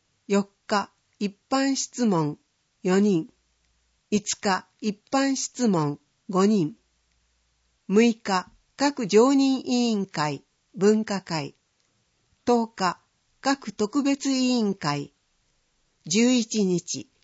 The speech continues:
予算決算常任委員会。十三日、閉会。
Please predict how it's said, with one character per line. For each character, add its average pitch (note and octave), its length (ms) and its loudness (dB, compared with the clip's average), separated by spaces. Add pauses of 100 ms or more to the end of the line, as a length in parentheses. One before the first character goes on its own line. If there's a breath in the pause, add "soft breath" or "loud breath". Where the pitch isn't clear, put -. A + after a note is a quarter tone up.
(400)
予 G#3 120 0
算 B3+ 320 0
決 B3 200 0
算 F#3 440 -4
常 G#3+ 280 4
任 C4 360 0
委 A#3 220 -2
員 F3+ 160 -2
会。 C#3+ 360 -8 (920)
十 A#3 260 0
三 A#3 400 -2
日、 D#3+ 400 -6 (340)
閉 G#3+ 300 2
会。 F3 320 -4